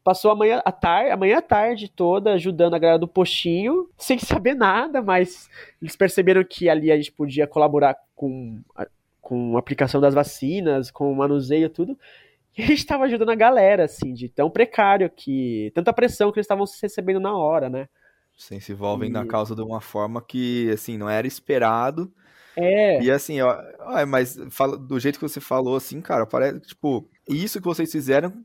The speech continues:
Speaker 2: acho que teve um, um resultado, assim, uma coisa que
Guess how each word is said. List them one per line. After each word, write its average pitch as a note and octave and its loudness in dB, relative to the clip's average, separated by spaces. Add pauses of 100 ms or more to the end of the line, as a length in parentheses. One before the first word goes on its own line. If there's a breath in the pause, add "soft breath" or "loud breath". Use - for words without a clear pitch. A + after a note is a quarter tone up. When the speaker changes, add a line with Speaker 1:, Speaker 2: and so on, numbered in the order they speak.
(260)
Speaker 2:
acho C#3 -2
que D3+ -2
teve C#3 -6
um, D3 -12 (200)
um B2+ -8
resultado, C3+ -2
assim, C3 -6
uma C3 -4
coisa C#3 -4
que C#3+ -2